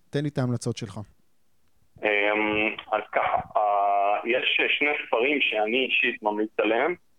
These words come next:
Speaker 1: מהמם.
Speaker 2: אה, הספר הראשון מאלף תשע מאות תשעים וארבע, הוא יצא בתשעים וארבע, כלומר, ממש בשיא ה-, תור הזהב, נקרא לזה, של הקונסולות. אה, זה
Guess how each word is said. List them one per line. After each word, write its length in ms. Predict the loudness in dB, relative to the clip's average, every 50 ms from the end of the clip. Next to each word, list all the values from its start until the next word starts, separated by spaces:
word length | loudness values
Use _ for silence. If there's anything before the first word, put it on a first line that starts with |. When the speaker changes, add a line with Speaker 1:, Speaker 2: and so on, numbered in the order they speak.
| _ -8
Speaker 1:
מהמם. 220 | -4 0 0 2 2
Speaker 2:
אה, 100 | 2 0
הספר 320 | 0 -2 -2 0 0 2
הראשון 380 | 2 2 2 2 2 2 2 2
מאלף 260 | 2 2 0 0 0
תשע 160 | 0 0 2
מאות 160 | 2 0 0 0
תשעים 240 | 0 0 0 2 2 2
וארבע, 500 | 2 2 2 2 2 2 0 0 0 0 -2 -6 _ _ _ _ _ _ _ _ _ _
הוא 100 | -2 0
יצא 280 | 0 0 0 0 0 0 2
בתשעים 460 | 0 0 -2 -2 -2 0 0 0 2
וארבע, 280 | 2 2 2 0 -2 -2 -4
כלומר, 200 | -2 0 0 2 2 2 0
ממש 480 | 0 0 0 2 2 0 0 -2 -4 -4 -4
בשיא 600 | -6 -6 -8 -12 _ _ -2 0 2 2 2 2
ה-, 640 | 2 2 2 2 2 2 2 2 0 -2 -4 -6 -8 -10 -12 -18 -20 -20 -20 -20 -20 -20 _ _ _ _ -2
תור 220 | 0 0 2 2
הזהב, 520 | 0 0 0 0 0 2 2 2 0 0 0
נקרא 260 | -2 0 0 0 0
לזה, 260 | 0 0 -2 -2 -4 -4 -4
של 260 | -2 -2 0 2 2
הקונסולות. 1500 | 2 2 2 2 2 2 0 0 -2 -4 -4 -6 -8 -8 -6 -4 -4 -4 -6 -6 -8 -10 -10 -6 -2 -2 0 0 0 -2 -4 -10 _ _ _ _ _ _ -2 0
אה, 340 | 2 2 2 2 2 0 0 0
זה 360 | 0 0 0 2 2 2 0